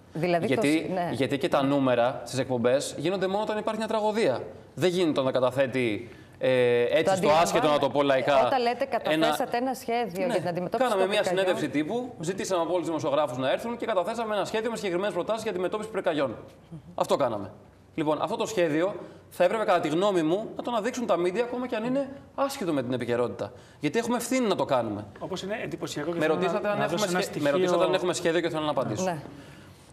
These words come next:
Speaker 2: Το σχέδιο, λοιπόν, πέραν των προτάσεων αυτών που σας αναφέρω, κυρία Ντούσκα, συμπληρώνεται κάθε φορά που ένας ειδικός, όπως ο κύριος Συνολάκης,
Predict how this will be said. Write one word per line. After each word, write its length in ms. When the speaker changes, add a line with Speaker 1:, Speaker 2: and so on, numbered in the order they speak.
Speaker 2:
Το 80
σχέδιο, 280
λοιπόν, 400
πέραν 240
των 100
προτάσεων 340
αυτών 160
που 60
σας 100
αναφέρω, 400
κυρία 260
Ντούσκα, 380
συμπληρώνεται 1040
κάθε 300
φορά 600
που 120
ένας 200
ειδικός, 440
όπως 280
ο 40
κύριος 260
Συνολάκης, 640